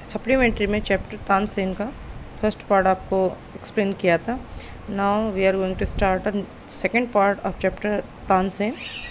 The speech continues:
इसमें आपने पढ़ा था जब उन्होंने,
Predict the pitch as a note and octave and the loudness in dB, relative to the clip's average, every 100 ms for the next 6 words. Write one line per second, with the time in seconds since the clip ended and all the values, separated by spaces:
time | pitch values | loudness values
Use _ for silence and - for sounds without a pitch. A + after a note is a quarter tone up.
0 | - - - - - - - - - - | -12 -16 -16 -18 -14 -12 -12 -12 -14 -14
1 | - F#3 G3 F#3 F3+ G#3+ F#3+ E3+ - B3+ | -10 -4 0 0 0 0 2 2 0 -6
2 | E4 - - - - - - F#3+ G3+ A3 | -8 -10 -12 -14 -14 -14 -10 0 4 4
3 | G3+ F#3+ G3 | 4 2 0